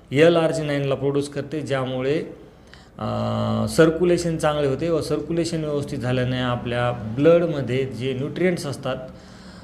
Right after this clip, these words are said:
ऑक्सिजन असते, ते सर्व आपल्या शरीराच्या वेगवेगळ्या भागात पोचते आणि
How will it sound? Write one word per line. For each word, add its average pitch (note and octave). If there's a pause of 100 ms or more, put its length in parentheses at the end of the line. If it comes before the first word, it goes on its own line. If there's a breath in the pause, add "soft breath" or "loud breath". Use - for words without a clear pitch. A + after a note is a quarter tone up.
(160 loud breath)
ऑक्सिजन E3
असते, D3 (160)
ते C#3
सर्व F#3
आपल्या D#3
शरीराच्या C#3
वेगवेगळ्या B2+
भागात A#2+
पोचते C#3+ (640 loud breath)
आणि A2